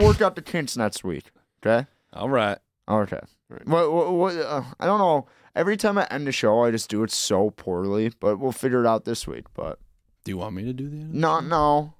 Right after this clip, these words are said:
Speaker 2: Yeah, 'cause you're
Speaker 1: Yeah,
Speaker 2: the
Speaker 1: I,
Speaker 2: host.
Speaker 1: yeah, I want that power. Yeah,
Speaker 2: Yeah.
Speaker 1: I, I'm like that
Speaker 2: It's a
Speaker 1: power
Speaker 2: hierarchy here.
Speaker 1: It is.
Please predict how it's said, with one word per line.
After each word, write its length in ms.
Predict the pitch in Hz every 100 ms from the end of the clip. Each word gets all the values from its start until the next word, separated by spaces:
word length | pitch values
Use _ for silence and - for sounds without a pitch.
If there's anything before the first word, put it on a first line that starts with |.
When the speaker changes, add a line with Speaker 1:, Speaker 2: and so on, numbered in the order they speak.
| _ _ -
Speaker 2:
Yeah, 340 | 87 87 92
'cause 300 | 82 82 85 78 _ _ _ _
you're 240 | 98 117 127
Speaker 1:
Yeah, 120 | -
Speaker 2:
the 60 | 98
Speaker 1:
I, 140 | 101
Speaker 2:
host. 420 | 107 123 127 95 107
Speaker 1:
yeah, 220 | 143 131
I 60 | 143
want 160 | 160
that 180 | 151 110
power. 540 | 135 113 123 87 65 -
Yeah, 240 | - 139 -
Speaker 2:
Yeah. 80 | 131 139
Speaker 1:
I, 20 |
I'm 120 | 147
like 160 | 151 135
that 100 | 131
Speaker 2:
It's 80 | 117
a 40 |
Speaker 1:
power 120 | 120 123
Speaker 2:
hierarchy 420 | 113 98 90 95
here. 160 | 85 85
Speaker 1:
It 100 | 131
is. 420 | 196 202 - -